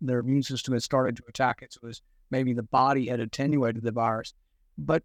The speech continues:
people were, people chose to do it. And then they eventually discovered, and it's, you know, that people think that people like me are against vaccines. I think vaccines are some of the most remarkable things that's ever occurred in science.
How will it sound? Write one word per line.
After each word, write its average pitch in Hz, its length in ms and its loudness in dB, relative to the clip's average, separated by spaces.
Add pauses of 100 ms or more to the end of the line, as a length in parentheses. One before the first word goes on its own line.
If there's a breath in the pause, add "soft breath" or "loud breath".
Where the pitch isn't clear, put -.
people 185 200 -2
were, 139 120 -2 (240)
people 147 220 0 (200)
chose 202 280 2
to 160 80 -4
do 196 180 0
it. - 100 -8 (180)
And 151 120 0
then 175 100 2
they 165 120 0
eventually 180 440 2
discovered, 135 720 -2 (120)
and 139 120 -2
it's, - 240 -4
you 175 140 2
know, 160 60 2
that 147 200 -2 (340)
people 220 440 4
think 170 400 2
that 147 140 2
people 143 180 0
like 147 140 2
me 135 100 0
are 123 120 0
against 127 280 -2
vaccines. 123 420 0
I 147 80 0
think 202 160 2
vaccines 147 460 0
are 143 80 -4
some 151 160 0
of 135 60 0
the 127 160 0
most 123 260 -2
remarkable 143 880 -6
things 135 500 -2 (220)
that's - 220 -20
ever 143 160 2
occurred 127 320 2
in 113 80 -2
science. 120 420 -2